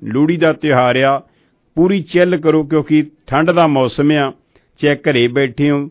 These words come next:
ਪਰਿਵਾਰ ਦੇ ਨਾਲ, ਚਾਹੇ ਗੱਲ ਕਰਦਾ ਆਪਣਾ ਬੈਕਯਾਰਡ ਦੇ ਵਿੱਚ ਵੀ ਕਈਆਂ ਨੇ ਵਧੀਆ ਸੈਟਅਪ ਜਿਹੜੀ ਕੀਤੀ ਆ, ਰੂਮ ਬਣਾ ਕੇ ਹੀਟਰ ਵਗੈਰਾ ਜਿਹੜਾ ਲੱਗਾ, ਜਾਂ ਫਿਰ ਕਿਤੇ ਨਾ ਕਿਤੇ ਬੈਂਕਟ ਹਾਲ ਦੇ ਵਿੱਚ ਕੋਈ ਪ੍ਰੋਗਰਾਮ ਹੋ ਸਕਦਾ। ਅ, ਪਰਿਵਾਰ ਇਕੱਠੇ ਹੁੰਦੇ ਆ,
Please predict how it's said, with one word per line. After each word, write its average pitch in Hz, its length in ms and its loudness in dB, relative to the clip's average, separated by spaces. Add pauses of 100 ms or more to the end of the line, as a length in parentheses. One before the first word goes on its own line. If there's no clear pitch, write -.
ਪਰਿਵਾਰ 135 400 0
ਦੇ 135 140 -2
ਨਾਲ, 135 240 0
ਚਾਹੇ 139 440 0 (440)
ਗੱਲ 127 220 0
ਕਰਦਾ 131 500 -2 (220)
ਆਪਣਾ 131 340 -4
ਬੈਕਯਾਰਡ 131 540 -2
ਦੇ 156 100 0
ਵਿੱਚ 131 200 -4
ਵੀ 135 140 -4
ਕਈਆਂ 131 280 -4
ਨੇ 131 60 -2
ਵਧੀਆ 156 300 -2
ਸੈਟਅਪ 127 360 -4
ਜਿਹੜੀ 123 220 -4
ਕੀਤੀ 120 440 -6
ਆ, 123 120 0
ਰੂਮ 123 260 -4
ਬਣਾ 120 240 -4
ਕੇ 117 320 -6 (300)
ਹੀਟਰ 123 280 -2
ਵਗੈਰਾ 127 340 0
ਜਿਹੜਾ 127 180 -2
ਲੱਗਾ, 120 320 -4
ਜਾਂ 139 200 -4
ਫਿਰ 147 220 -2
ਕਿਤੇ 131 260 -8
ਨਾ 135 100 -2
ਕਿਤੇ 127 240 -4
ਬੈਂਕਟ 123 340 -4
ਹਾਲ 123 220 0
ਦੇ 123 100 -4
ਵਿੱਚ 120 380 -6 (320)
ਕੋਈ 143 140 -2
ਪ੍ਰੋਗਰਾਮ 135 440 0
ਹੋ 123 180 0
ਸਕਦਾ। 131 500 -2 (640)
ਅ, - 20 0
ਪਰਿਵਾਰ 131 400 0
ਇਕੱਠੇ 143 360 -2
ਹੁੰਦੇ 135 340 0
ਆ, 135 140 -4